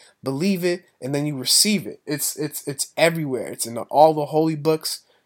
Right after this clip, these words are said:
It's, it's everywhere. The people realize this early on, and what people don't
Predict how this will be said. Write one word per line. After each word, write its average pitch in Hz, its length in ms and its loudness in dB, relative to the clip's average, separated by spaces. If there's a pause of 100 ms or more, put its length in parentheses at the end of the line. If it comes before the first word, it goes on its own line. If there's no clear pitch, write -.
(160)
It's, 135 380 -2
it's - 320 -6
everywhere. 135 480 2
The 107 120 -14
people 156 600 -2 (680)
realize 147 720 2
this - 320 -4
early 143 360 0
on, 127 320 2 (220)
and 131 520 -2 (720)
what 143 580 2 (680)
people 180 240 0
don't 160 320 2